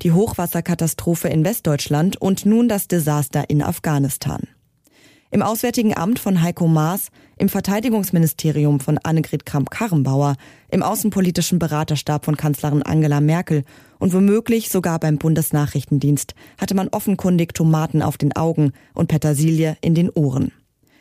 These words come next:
Dabei hatte die deutsche Botschaft in Kabul einem Bericht der A R D zufolge schon seit Wochen vor einer möglichen Gefährdung ihres Personals gewarnt. Vergeblich.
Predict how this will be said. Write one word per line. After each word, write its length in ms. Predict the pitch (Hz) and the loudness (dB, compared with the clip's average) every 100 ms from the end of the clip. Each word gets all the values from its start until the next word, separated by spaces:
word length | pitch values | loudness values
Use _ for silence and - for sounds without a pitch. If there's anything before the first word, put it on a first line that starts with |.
| _ _ | _ _
Dabei 160 | - 190 | -4 -2
hatte 240 | 190 220 | -2 -4
die 140 | 214 185 | -2 0
deutsche 280 | 175 170 170 | -2 -2 -4
Botschaft 400 | 165 165 160 - | -2 -2 -2 0
in 140 | 160 | -2
Kabul 500 | 147 160 156 156 151 | 0 -4 -2 -2 0
einem 280 | - 165 156 | 0 0 0
Bericht 420 | 156 190 - - | 0 -2 -6 -4
der 140 | 175 | -2
A 80 | 165 | -2
R 60 | 160 | -2
D 160 | - - | -2 -4
zufolge 500 | 160 - 151 170 180 - - - | -6 -2 0 0 -4 -10 -20 -6
schon 180 | 190 | -4
seit 220 | 196 196 175 | -4 -4 -4
Wochen 260 | 147 147 | -2 -4
vor 180 | - - | -4 -4
einer 200 | 156 151 | -2 0
möglichen 440 | 160 185 190 185 | 2 0 -2 -2
Gefährdung 460 | 180 - 156 151 151 | -2 0 -2 0 0
ihres 240 | 160 151 | -2 -4
Personals 560 | - 156 160 151 139 143 | -2 0 2 2 0 -2
gewarnt. 560 | 165 165 151 - - - _ _ _ _ - | -4 -2 -4 -6 -12 -18 _ _ _ _ -6
Vergeblich. 720 | 190 156 - - - - | -4 -2 -6 -12 -14 -18